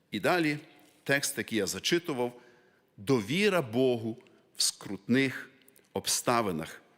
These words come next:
де Авакум говорить про те, що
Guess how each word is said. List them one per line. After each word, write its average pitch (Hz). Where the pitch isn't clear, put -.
де 113
Авакум 143
говорить 131
про 113
те, 147
що -